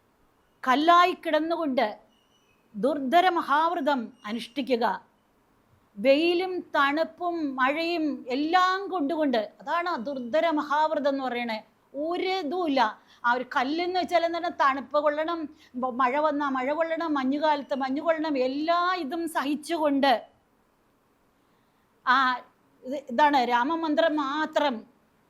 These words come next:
ഉരുവിട്ടുകൊണ്ട് നീ ഇവിടെ കിടക്കുക യുഗങ്ങളോളം. അതിൽ ത്രേതായുഗത്തില് ശ്രീരാമൻ ആ യാഗരക്ഷയ്ക്കായിട്ട്, ആ, വിളിച്ചുകൊണ്ട് പോകുമ്പോ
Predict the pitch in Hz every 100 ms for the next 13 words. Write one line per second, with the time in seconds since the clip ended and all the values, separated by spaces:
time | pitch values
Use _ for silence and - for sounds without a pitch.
0 | _ _ _ 294 339 392 320 349 311 294
1 | 269 220 233 240 277 277 269 277 285 240
2 | 277 254 247 202 - 220 254 277 262 262
3 | 269 202 _ _ 240 226 240 226 247 302
4 | 311 294 247 285 277 214 - _ _ _
5 | _ _ _ - 277 302 349 320 269 226
6 | 220 _ _ _ - 254 254 269 277 359
7 | 370 - 302 285 285 269 269 254 226 _
8 | - 240 226 226 _ _ _ _ _ _
9 | _ - 233 254 254 349 339 277 294 262
10 | 269 262